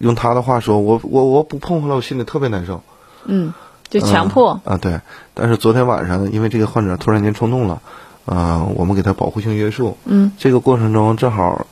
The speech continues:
Speaker 1: 我们就是做行为矫正，我碰你一下，你必须碰回来嘛。
Speaker 2: 嗯。
Speaker 1: 而且他特别讨厌别人接触他裸露的皮肤。
Speaker 2: 嗯。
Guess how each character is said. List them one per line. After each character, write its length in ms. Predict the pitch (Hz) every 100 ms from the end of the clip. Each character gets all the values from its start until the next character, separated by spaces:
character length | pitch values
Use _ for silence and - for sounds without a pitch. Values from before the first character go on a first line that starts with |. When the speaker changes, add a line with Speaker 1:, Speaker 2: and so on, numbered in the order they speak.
| _
Speaker 1:
我 100 | -
们 100 | 95
就 140 | 95 101
是 160 | 95
做 180 | 90 104
行 180 | 104 98
为 100 | 101
矫 120 | 98
正， 200 | 98 92 - - -
我 120 | -
碰 220 | 104 156 123
你 20 |
一 40 |
下， 120 | 123
你 80 | 123
必 100 | 107
须 120 | 120
碰 200 | 117 147
回 60 | 120
来 160 | 92 85
嘛。 220 | 87 -
Speaker 2:
嗯。 300 | 196 202 214
Speaker 1:
而 140 | - 131
且 100 | 123
他 180 | - 135
特 220 | - 156
别 160 | 113
讨 260 | 117 - 87
厌 180 | 101 101
别 180 | 98 101
人 160 | 98
接 180 | 98 110
触 140 | 107
他 140 | 92 110
裸 180 | 95 -
露 220 | 107 104
的 100 | 90
皮 180 | - 92
肤。 200 | 90 85 - _
Speaker 2:
嗯。 240 | 202 175